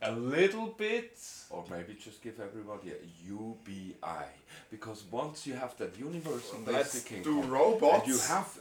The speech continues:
Speaker 2: a little bit of money.
Speaker 3: Do the slave labor. Because
Speaker 2: Yeah.
Speaker 3: that's why
Speaker 1: Yeah,
Speaker 3: we
Speaker 1: but,
Speaker 3: invented
Speaker 1: yeah,
Speaker 3: them.
Speaker 1: that's, but that's a, that's in a generation. We still haven't got the robots to do the labor, and somebody still has to
Speaker 2: Oh.
Speaker 1: build the robots.
Speaker 2: But what I've,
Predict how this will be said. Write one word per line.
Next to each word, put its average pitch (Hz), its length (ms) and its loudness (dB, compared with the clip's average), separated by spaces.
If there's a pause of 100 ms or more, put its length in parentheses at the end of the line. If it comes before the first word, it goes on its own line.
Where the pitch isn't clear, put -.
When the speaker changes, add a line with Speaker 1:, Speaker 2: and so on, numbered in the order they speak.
Speaker 2:
a 107 60 -2
little 98 260 -2
bit 87 160 -4
of 82 120 -10
money. 87 240 -10 (880)
Speaker 3:
Do 156 220 -2
the 165 120 -6
slave 185 400 2
labor. 101 380 0 (260)
Because 135 360 -6
Speaker 2:
Yeah. 143 60 0
Speaker 3:
that's 139 180 -4
why - 140 4
Speaker 1:
Yeah, 208 160 8
Speaker 3:
we 190 60 8
Speaker 1:
but, 190 120 8
Speaker 3:
invented 160 240 4
Speaker 1:
yeah, 208 160 8
Speaker 3:
them. 175 80 6
Speaker 1:
that's, 190 320 6 (120)
but 170 160 2
that's 175 260 2
a, 170 80 -4 (100)
that's 170 280 2
in 160 160 -4
a 135 40 -8
generation. 135 680 -2
We 110 80 -8
still 143 260 -2
haven't 131 240 0
got 123 160 0
the 107 80 -12
robots 156 500 0
to 147 100 -6
do 135 140 -8
the 131 80 -8
labor, 127 360 -2
and 113 140 -4
somebody 123 420 0
still 123 240 -2
has 135 160 0
to - 60 -4
Speaker 2:
Oh. 139 80 -4
Speaker 1:
build 127 160 2
the 123 80 -6
robots. 120 420 -2 (840)
Speaker 2:
But 113 220 -2
what 110 160 2
I've, 156 240 2